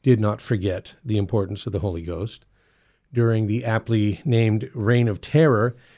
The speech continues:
many priests and religious in France were killed. They were put to death, and the entire convent of nuns at the Vendee, uh, were condemned to the guillotine.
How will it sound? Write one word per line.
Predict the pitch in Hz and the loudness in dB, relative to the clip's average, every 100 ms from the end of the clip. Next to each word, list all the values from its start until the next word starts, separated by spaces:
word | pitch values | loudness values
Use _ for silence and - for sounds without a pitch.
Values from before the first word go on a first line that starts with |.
| _ | _
many | 135 147 | 0 2
priests | 139 160 160 165 | 2 2 2 0
and | 147 143 | -2 -2
religious | 139 156 180 135 | 0 0 0 -2
in | - 147 135 | -2 -2 -2
France | - 180 202 151 - | -2 -2 0 0 -2
were | 131 127 131 127 - _ _ _ _ | 0 2 0 -2 -14 _ _ _ _
killed. | 240 214 92 | 2 2 2
They | - 117 | -2 -4
were | 113 | -2
put | - 135 | -2 -4
to | 156 | -2
death, | 131 143 98 - - - | 2 2 2 -4 -20 -12
and | - 117 113 | -4 -2 0
the | 123 135 | -2 -2
entire | 127 - - 196 190 120 85 _ _ _ | -4 -4 -6 -2 0 0 -4 _ _ _
convent | - 147 170 120 95 110 - | -4 0 0 0 -2 -6 -8
of | 113 | -6
nuns | 104 123 120 104 | -2 0 0 -2
at | 151 113 | -8 -8
the | - | -2
Vendee, | 117 113 107 123 101 - _ _ _ _ _ _ _ | 0 2 2 2 0 -4 _ _ _ _ _ _ _
uh, | 113 127 | -2 0
were | 120 | -2
condemned | - 131 113 104 104 | 2 2 2 0 -2
to | |
the | 107 | -4
guillotine. | 92 104 95 - 127 90 82 | -4 -2 -4 -2 -4 -4 -8